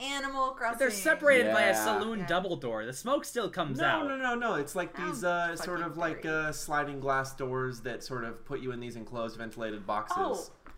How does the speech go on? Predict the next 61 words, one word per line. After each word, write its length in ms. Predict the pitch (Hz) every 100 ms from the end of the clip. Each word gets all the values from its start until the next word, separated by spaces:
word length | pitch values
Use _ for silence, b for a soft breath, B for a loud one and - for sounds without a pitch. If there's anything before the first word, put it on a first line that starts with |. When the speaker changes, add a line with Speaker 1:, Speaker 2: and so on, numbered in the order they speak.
| - -
Speaker 1:
guys, 240 | - 330
Speaker 3:
They're, 120 | 143
Speaker 1:
it's, 160 | 131 -
Speaker 3:
they're, 260 | 160 156 139
they're 140 | 147
actually 360 | 170 175 180 170
pretty 240 | 165 156
high 160 | 139 131
tech. 300 | 127 107 -
Speaker 1:
it's 40 | 117
Speaker 3:
They're, 80 | 113
Speaker 1:
like, 120 | 359
Speaker 3:
they're 80 | -
pretty 220 | 127 120
interesting. 300 | 208 - -
Speaker 1:
it's 40 |
like 140 | 330 -
Cooking 340 | 302 294 208
Mama 280 | 165 165 160 170
or 40 |
something. 460 | 196 175 160 170 190 -
Definitely 260 | 269 370 415
not 200 | 381 -
Overcooked. 160 | 247
Speaker 3:
Yeah. 80 | - 202
Speaker 2:
Oh, 60 | 196
Cooking 260 | 220 180
Mama 240 | 170 131 117
smells, 320 | 123 104 - 110 -
would 120 | 113
smell 200 | 104 107
very 140 | 101 101
good, 120 | 185
Speaker 3:
Overcooked 160 | 185 175
Speaker 2:
yes. 80 | 156
Speaker 3:
would 100 | 127
smell 220 | 131 104
bad. 260 | 95 - -
It 60 |
would 80 | -
be 140 | - 330
a 40 |
Speaker 1:
Overcooked 60 | 320
Speaker 3:
lot 120 | 190
Speaker 1:
would 80 | 269
Speaker 3:
of, 40 |
Speaker 1:
smell 400 | - 247 233 226
Speaker 3:
lot 120 | 214 208
of 40 |
Speaker 1:
a 20 |
little 140 | - 196
Speaker 3:
bad. 80 | -
Speaker 1:
rough. 140 | - -
Speaker 3:
Yeah, 100 | -
a 280 | - - -
little, 140 | 104
Speaker 1:
Yeah. 100 | -
Speaker 3:
little 120 | - 87
rough. 160 | - B B -
Speaker 1:
But, 280 | 233 196 -
uh, 300 | 208 185